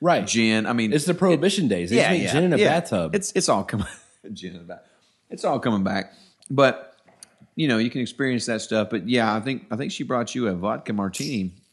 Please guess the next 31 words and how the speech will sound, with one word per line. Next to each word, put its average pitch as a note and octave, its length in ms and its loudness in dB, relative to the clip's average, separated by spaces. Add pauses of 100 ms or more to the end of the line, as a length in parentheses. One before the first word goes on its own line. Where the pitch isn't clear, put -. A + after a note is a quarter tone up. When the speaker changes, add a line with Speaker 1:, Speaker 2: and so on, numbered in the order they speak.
Speaker 2:
because G#2+ 240 -2
I - 20 0
believe G#2 320 0
the G#2+ 80 -2
gin A#2+ 340 -4
bottle F2+ 400 -6 (760)
is G#2 180 0
dry, F#2 460 0 (420)
and F#2+ 240 2
that G#2+ 160 2
is F2 180 -2
not, G2 480 -2 (640)
um, F2+ 420 -4
a F#2 60 -4
description F#2 460 -6
of F2 60 -4
the E2 60 -6
martini F2+ 480 -4
as F2 140 -8
much F2+ 180 -4
as F2 120 -10
it's F2+ 140 -10
a E2+ 60 -10 (540)
description F#2+ 420 -6
of E2+ 100 -6
the F2+ 60 -4
bottle F2 400 -4
that F2+ 140 -6
we F#2 100 -2
just F2 240 -8
drained. F2+ 460 -4